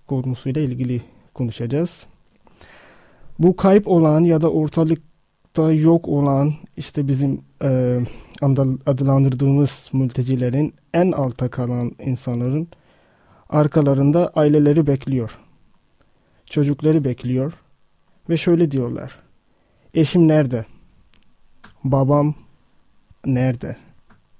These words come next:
Annem nerede?" diye sorular soruyorlar. Arkalarında aileler bekliyorlar. Kimse kimse ulaşamıyor.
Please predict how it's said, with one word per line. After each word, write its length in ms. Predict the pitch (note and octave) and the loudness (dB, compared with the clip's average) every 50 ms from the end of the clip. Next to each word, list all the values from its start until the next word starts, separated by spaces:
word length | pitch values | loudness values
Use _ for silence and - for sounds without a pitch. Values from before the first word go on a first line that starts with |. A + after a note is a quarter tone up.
| _ _ _ _ _ - | _ _ _ _ _ -6
Annem 340 | C3+ C3 C3 C3+ C3+ C3+ C3+ | -2 0 0 2 2 2 2
nerede?" 360 | C3+ C3+ C3+ C3 A#2+ B2 A#2 | 2 2 0 0 -2 -6 -6
diye 200 | B2 A#2+ A#2+ A#2+ | -4 -4 -6 -6
sorular 400 | A#2 - - B2 A#2+ A#2+ A#2 B2 | -8 -10 -10 -10 -8 -6 -8 -8
soruyorlar. 560 | A#2+ - - A#2+ A2+ A#2 A#2 - - - B2+ - _ _ _ _ _ _ _ _ _ _ _ _ _ _ _ _ _ _ _ _ _ _ _ | -8 -8 -10 -10 -8 -10 -10 -10 -12 -14 -14 -18 _ _ _ _ _ _ _ _ _ _ _ _ _ _ _ _ _ _ _ _ _ _ _
Arkalarında 680 | - C3+ C3+ C#3 C3+ D3 C3+ C3+ C3+ B2+ C3+ C#3 D3 - | -4 -4 -2 -2 -2 -2 -2 0 0 0 0 0 0 0
aileler 460 | C#3 C3+ B2+ C3 C3 C3+ C#3+ C#3+ B2 | -2 -2 0 0 0 0 0 0 0
bekliyorlar. 800 | B2+ B2 B2+ - - B2+ B2 B2 B2 B2 B2 C3 C#3 D3+ D#3 - - - _ _ _ _ _ _ _ _ _ _ _ _ _ | -2 -4 -6 -6 -8 -6 -4 -4 -4 -4 -2 -2 -4 -4 -4 -8 -16 -20 _ _ _ _ _ _ _ _ _ _ _ _ _
Kimse 340 | - D#3+ D3+ C3+ - C#3 C3 | 0 0 0 0 -2 -6 -6
kimse 320 | C3+ - B2+ B2 - C#3+ | -4 -6 -6 -6 -4 -6
ulaşamıyor. 640 | C3+ B2+ A#2 A2 A2 - A#2+ A#2 A2+ A2+ A2+ A2+ B2 | -6 -4 -6 -8 -8 -8 -8 -8 -6 -8 -8 -10 -12